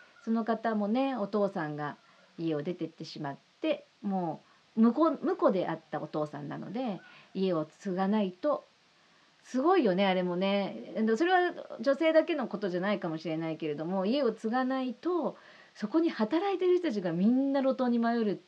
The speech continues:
迷うということなんだよね。だから、力がある方たちの大変さって、そこ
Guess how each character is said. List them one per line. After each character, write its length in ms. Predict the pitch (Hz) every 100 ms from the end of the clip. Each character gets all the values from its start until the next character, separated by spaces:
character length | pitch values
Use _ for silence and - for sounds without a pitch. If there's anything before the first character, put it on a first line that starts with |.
| -
迷 160 | 185
う 160 | 220 196
と 120 | 175
い 120 | 156
う 40 | 156
こ 140 | 175
と 160 | 165 175
な 120 | 147
ん 100 | 143
だ 60 | 139
よ 60 |
ね。 140 | 147 160
だ 120 | 196
か 80 | 180
ら、 40 |
力 640 | - - _ - 349 349 359
が 100 | 339
あ 60 |
る 80 | 320
方 240 | 262 226
た 140 | 208 196
ち 60 |
の 100 | 170
大 200 | 160 196
変 140 | 208 202
さ 80 | 180
っ 40 |
て、 120 | 220
そ 160 | - -
こ 380 | - 349 359